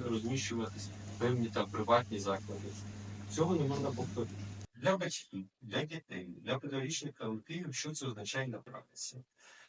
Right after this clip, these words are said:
З вересня місяця зміниться табличка. Сьогодні це було сорок шоста, тридцять шоста гімназія,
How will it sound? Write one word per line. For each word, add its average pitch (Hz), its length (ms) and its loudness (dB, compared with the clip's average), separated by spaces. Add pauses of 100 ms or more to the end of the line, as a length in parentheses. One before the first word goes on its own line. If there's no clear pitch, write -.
(160)
З - 80 -8
вересня 180 400 2
місяця 151 380 0
зміниться 135 480 0
табличка. 98 600 -10 (240)
Сьогодні 127 420 -2
це 117 160 -4
було 110 160 -2
сорок 110 300 -6
шоста, 185 240 -6
тридцять 113 220 -2
шоста - 320 -4
гімназія, 139 580 -4